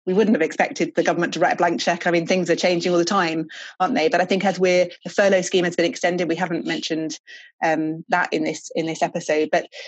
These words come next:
you know, I think that, that the huge amounts of money that are being spent, we, there needs to be some kind of end, end point of that. And I think that there is gonna be a,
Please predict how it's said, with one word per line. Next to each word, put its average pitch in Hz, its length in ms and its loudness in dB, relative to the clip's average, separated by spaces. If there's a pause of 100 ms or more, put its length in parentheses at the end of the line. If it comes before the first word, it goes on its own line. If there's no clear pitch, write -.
(160)
you 196 80 -2
know, 175 100 2
I 170 60 2
think 180 200 2
that, 175 260 4 (140)
that 175 280 0
the 180 220 -2
huge 220 420 2
amounts 180 240 0
of 180 60 2
money 180 180 4
that - 140 2
are - 40 -4
being 165 220 0
spent, 156 400 0 (1160)
we, 220 300 4
there 208 140 4
needs 214 200 4
to - 80 0
be 208 220 4
some 247 180 4
kind - 140 4
of - 60 2
end, 208 320 4 (280)
end 208 260 2
point 208 300 2
of 175 100 2
that. 180 180 2
And 175 120 0
I 175 40 0
think - 220 0
that 185 80 -2
there 185 140 4
is 180 120 2
gonna 175 200 0
be 175 260 4
a, 170 240 2